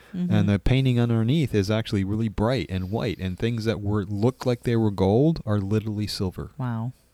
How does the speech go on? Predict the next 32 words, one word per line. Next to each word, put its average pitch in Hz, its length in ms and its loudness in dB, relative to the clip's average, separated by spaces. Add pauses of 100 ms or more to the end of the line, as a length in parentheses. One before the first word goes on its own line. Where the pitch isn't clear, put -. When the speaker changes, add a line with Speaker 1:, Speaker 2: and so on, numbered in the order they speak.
(160)
Speaker 1:
So - 160 -6
you 214 100 4
don't 208 200 4
agree 185 260 4
with 175 180 2
Plato, 156 600 2 (240)
the 147 80 -2
color 147 360 0
is 139 140 -2
cosmetic? 139 720 -4 (240)
Speaker 2:
Um, 101 400 4 (120)
forget 107 500 0
Plato. 85 300 -2
That's 135 300 0
what 95 100 -6
I'll 82 140 -4
say. 87 180 -4
I'll 131 120 -2
just 135 180 -6
say 113 100 2
forget - 440 -4
Plato. 82 380 0
I - 40 -2
Speaker 1:
Okay. 101 160 -2
Speaker 2:
was 113 100 -4
thinking 107 260 -2
of 90 100 -2
something 98 300 2
a 90 60 2
little 87 200 2
bit 85 80 -6
more 82 260 -2